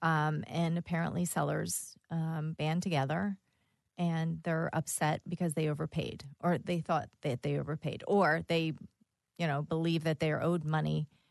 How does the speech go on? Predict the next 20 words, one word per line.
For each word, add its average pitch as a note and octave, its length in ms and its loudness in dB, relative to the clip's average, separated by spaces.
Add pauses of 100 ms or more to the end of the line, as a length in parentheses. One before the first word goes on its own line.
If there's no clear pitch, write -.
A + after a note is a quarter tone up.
(120)
because F3 220 0
they E3+ 120 0
shouldn't D3+ 280 0
have - 100 -4
had A3 320 2
to F#3+ 80 -2
pay D3 500 -4 (180)
a D#3+ 80 -2
buyer's D3+ 420 -4
agent. - 420 -12 (720)
Um, D#3+ 640 0 (960)
now, G3 220 6
we C4+ 200 4
all B3+ 120 8
thought F#3 180 4
this F3 180 -2
was E3 120 0
gonna E3 180 2
get - 120 -6
tossed. C#3+ 600 0